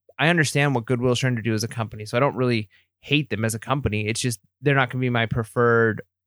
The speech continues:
you know, store that I'm going to as a reseller. But there's a lot of stores I don't go to as a reseller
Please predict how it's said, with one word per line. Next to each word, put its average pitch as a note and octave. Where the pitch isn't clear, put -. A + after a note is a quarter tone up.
you A#2
know, G2+
store D#3
that B2+
I'm A2
going C3+
to -
as A2+
a A2
reseller. A#2+
But D3
there's D#3+
a D3
lot C#3+
of F3
stores B2+
I B2
don't A2+
go A2+
to B2
as A2
a G#2+
reseller A2+